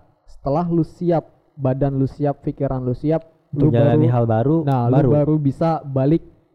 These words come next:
Speaker 1: ke sesuatu yang
Speaker 2: Yang,
Speaker 1: biasanya,
Speaker 2: iya.
Speaker 1: yang aktif lah istilahnya.
Speaker 2: Makanya kan setelah, jujur aja, setelah bokap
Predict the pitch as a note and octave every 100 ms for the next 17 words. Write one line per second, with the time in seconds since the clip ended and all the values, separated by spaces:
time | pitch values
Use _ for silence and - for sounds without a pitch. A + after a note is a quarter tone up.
0 | _ _ _ - C3+ C3 C#3 B2+ C#3+ C#3
1 | B2+ B2+ B2 B2 - _ B2 G#2+ G#2+ G#2+
2 | C#3 D3 C#3+ C#3 G#2+ G2 F#2+ G2 C3+ C3+
3 | B2+ E3+ - C3+ C#3 - C3 A#2+ A2+ -
4 | B2 F3 F#3 D#3+ D#3 F#3 D#3 C#3+ D#3+ D3+
5 | C#3+ C#3 B2+ C3+ C3 C#3 D3+ F3+ D3+ C3
6 | - C3+ C3 B2+ B2+ B2 A#2 A2+ B2+ -
7 | _ _ A2 G#2+ - A2 A2